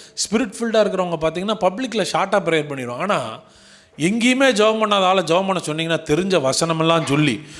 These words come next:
ஊர் உலகத்துக்கெல்லாம் ஜெபம் பண்ணி எல்லா தலைவர்களுக்கும் ஜெபம் பண்ணி சொன்ன பாயிண்ட் கடைசி வரைக்கும் என்ன பண்ணவே மாட்டாங்க,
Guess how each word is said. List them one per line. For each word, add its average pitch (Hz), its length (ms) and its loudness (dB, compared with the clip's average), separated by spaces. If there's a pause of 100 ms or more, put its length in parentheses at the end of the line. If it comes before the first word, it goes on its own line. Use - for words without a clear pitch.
(140)
ஊர் 202 340 6
உலகத்துக்கெல்லாம் 190 760 4
ஜெபம் 170 260 2
பண்ணி 180 240 0
எல்லா 175 340 4
தலைவர்களுக்கும் 202 680 2
ஜெபம் 175 200 2
பண்ணி 202 200 -2
சொன்ன 208 440 0
பாயிண்ட் 208 380 0
கடைசி 175 260 2
வரைக்கும் 185 240 2
என்ன 170 300 4
பண்ணவே - 20 2
மாட்டாங்க, 120 260 0